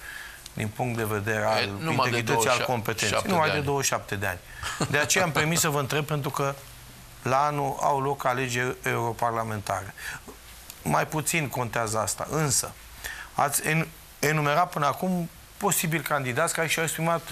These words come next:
Speaker 1: dorința de a candida pentru funcția de președinte al României. Totuși, revenind la persoana dumneavoastră, având în vedere competența, pregătirea, integritatea de care ați dat dovadă în cei douăzeci și șapte de ani de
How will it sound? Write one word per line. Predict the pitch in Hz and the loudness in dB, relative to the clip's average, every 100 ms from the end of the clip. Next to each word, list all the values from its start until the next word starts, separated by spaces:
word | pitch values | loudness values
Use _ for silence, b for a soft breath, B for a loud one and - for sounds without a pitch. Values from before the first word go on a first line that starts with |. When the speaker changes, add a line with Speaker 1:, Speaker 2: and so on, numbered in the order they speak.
| - | -6
Speaker 1:
dorința | 113 127 151 165 160 131 | 0 2 2 0 0 0
de | 127 147 139 | 2 4 4
a | 135 | 4
candida | - 127 113 110 143 | 2 -4 -2 0 0
pentru | 127 113 | 0 -6
funcția | 117 131 123 | -4 -4 -2
de | 123 | -2
președinte | 113 107 - 127 120 | -2 -4 -2 -2 -2
al | 117 | -2
României. | 113 110 107 98 - B B B B B B - - - | -2 -2 -4 -6 -12 B B B B B B -20 -12 0
Totuși, | 175 - 104 - - B B B B B - - - | 0 2 0 0 -2 B B B B B -18 -16 -4
revenind | 123 113 123 139 | -2 0 2 2
la | 135 | 2
persoana | 131 117 139 131 117 117 120 | 2 2 2 2 2 0 -4
dumneavoastră, | 113 110 104 - | -2 0 0 0
având | 104 110 127 | 0 0 0
în | |
vedere | 117 110 123 110 - | 0 0 2 0 0
competența, | 123 113 113 123 127 98 - - B B B B B - | -2 0 -2 0 -2 -2 -6 -8 B B B B B -2
pregătirea, | 131 120 131 - 131 92 92 - - - - - - | 0 2 0 0 0 0 -4 -10 -14 -16 -18 -16 -8
integritatea | - 127 123 139 123 120 175 151 117 | 0 0 2 2 2 2 2 2 -2
de | |
care | 110 120 | 0 0
ați | 110 | 0
dat | 120 | 0
dovadă | 117 113 117 113 | 0 0 0 0
în | 104 | 0
cei | - 113 | 0 0
douăzeci | 113 117 107 | -2 -2 0
și | - | 0
șapte | 117 - 110 | 0 -2 -4
de | 98 | 0
ani | 110 101 | 0 0
de | 104 | -4